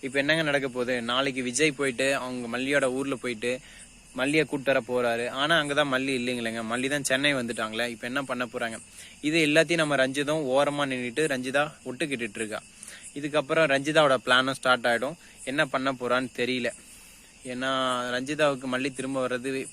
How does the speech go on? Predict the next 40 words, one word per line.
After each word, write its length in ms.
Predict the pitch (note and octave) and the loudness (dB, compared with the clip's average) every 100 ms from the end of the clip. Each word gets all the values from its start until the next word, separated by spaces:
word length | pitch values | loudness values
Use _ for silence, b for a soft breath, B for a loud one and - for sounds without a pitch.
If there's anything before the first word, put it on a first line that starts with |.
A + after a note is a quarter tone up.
| - B2+ | -14 -10
பிடிக்கல 220 | C3 B2+ | -8 -8
இல்லையா, 380 | A#2 A2 A#2 A#2 | -6 -4 -4 -4
இடைஞ்சல் 320 | B2 B2 A#2 | -4 -6 -8
இல்லையா, 240 | A2 A#2+ | -6 -4
அதனால 300 | A#2 A#2 B2 | -4 -4 -6
மல்லியை 400 | C3 A#2+ B2+ C3+ - | -4 -6 -4 -6 -6
கொல்றதுக்கு 380 | B2 A#2+ A#2 A#2 | -4 -4 -6 -8
எதனா 120 | A#2 | -8
சதி 280 | A#2+ A2+ A#2 | -8 -10 -10
திட்டம் 280 | A#2 A2+ G#2+ | -10 -10 -10
தீட்டுவாளா, 560 | A2 A2 G#2+ G#2+ A2+ B B B B - | -10 -8 -6 -4 -4 B B B B -6
என்ன 220 | B2+ C#3+ | -4 -2
பண்ண 220 | C3+ A#2+ | -2 -4
போறான்னு 340 | A#2+ B2 B2 | -4 -6 -6
தெரியல. 300 | A#2+ A#2+ D3 B B B | -6 -2 -2 B B B
நம்ம 200 | D3 D#3 | -4 -2
விஜய் 280 | D#3 D3 E3+ | 0 2 2
ஊருக்கு 300 | D#3 D#3 C#3+ | 2 0 -2
போனாலும் 300 | C3+ C#3 C#3+ | -2 -2 0
மல்லி 200 | B2+ C3+ | 0 0
அங்க 200 | C3+ A#2 | 0 0
இல்ல. 280 | A#2 A2+ C#3 B B B B | 0 2 0 B B B B
அங்க 220 | C#3+ D#3 | -2 0
போயிட்டு 280 | D3+ D#3+ D#3 | 4 2 2
நம்ம 140 | D3 | 0
விஜய் 200 | B2 D3 | 2 2
என்ன 200 | C#3 C3+ | 4 2
பண்ண 240 | B2+ B2+ B2+ | 0 -2 -2
போறாரு, 480 | A#2+ A#2+ A2+ A#2 B2 - - | -2 0 0 -2 -6 -14 -10
எப்படி 260 | C3 D#3 | -6 -2
முழிக்க 300 | D3 C3 C3+ B2+ | -2 0 -2 -2
போறாருன்னு 340 | B2 A#2+ A#2 A2+ | 0 0 -2 -6
தெரியலங்க. 300 | A2+ A2+ A2 B2+ | -6 -8 -6 -2
ஏன்னா, 100 | C3+ | -2
பஞ்சாயத்து 400 | C3+ C3+ D3 C3+ | 0 0 0 0
ஆளுங்க 100 | B2+ | -2
தான் 120 | B2+ | -2
ஊரை 240 | C3 C#3 C3+ | 0 0 -2
விட்டு 260 | B2+ B2+ | -2 -4
துரத்திட்டாங்கல்ல. 500 | A#2+ B2+ A#2 A2+ A#2+ | -2 -2 -4 -2 -4